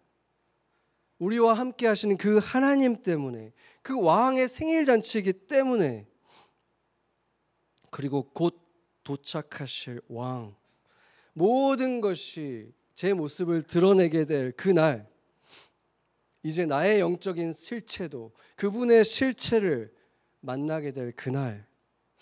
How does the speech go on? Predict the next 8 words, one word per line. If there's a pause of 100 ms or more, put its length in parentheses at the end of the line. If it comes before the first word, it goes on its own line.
(500)
그
기대감에
부풀어서
우리는
들떠
있는
것입니까? (2250)
만약에